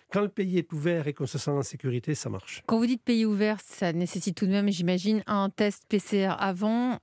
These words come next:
Speaker 2: de partir et au retour pour rentrer de nouveau sur le territoire français ?
Speaker 1: Alors, ça nécessite un test P C R de moins de soixante-douze heures avant de partir.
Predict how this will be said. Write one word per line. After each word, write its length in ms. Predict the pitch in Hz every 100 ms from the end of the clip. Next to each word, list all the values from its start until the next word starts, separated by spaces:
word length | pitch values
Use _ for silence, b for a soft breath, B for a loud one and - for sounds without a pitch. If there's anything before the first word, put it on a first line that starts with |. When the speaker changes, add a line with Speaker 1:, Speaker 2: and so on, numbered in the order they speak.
| 247
Speaker 2:
de 140 | 190
partir 560 | 180 185 - 240 254 240
et 100 | 214
au 100 | 190
retour 320 | 190 - 240
pour 220 | - 185 185 165 180
rentrer 340 | 202 - 226
de 100 | 190
nouveau 220 | 185 180
sur 120 | 196 185
le 40 |
territoire 360 | - 175 185 175
français ? 420 | 202 - 208 - _ _
Speaker 1:
Alors, 280 | 135 127 160
ça 160 | -
nécessite 560 | 175 156 170 - 175 - -
un 100 | 170
test 260 | 170 175 -
P 120 | 165
C 260 | - 156 160
R 80 | 147
de 80 |
moins 160 | 139 147
de 80 | 139
soixante-douze 500 | - 135 139 135 131
heures 140 | 143
avant 160 | 123 131
de 60 |
partir. 380 | 127 - - 220